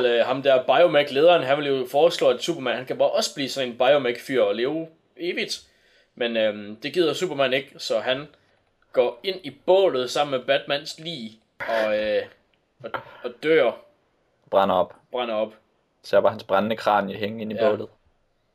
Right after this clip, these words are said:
Speaker 1: Og så er der så en af de der, øh, unger der, der, øh,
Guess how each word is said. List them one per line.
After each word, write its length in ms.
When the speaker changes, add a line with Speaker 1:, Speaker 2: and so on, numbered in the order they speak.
Speaker 1:
Og 100
så 140
er 120
der 100
så 140
en 180
af 80
de 120
der, 480
øh, 100
unger 260
der, 240
der, 180
øh, 60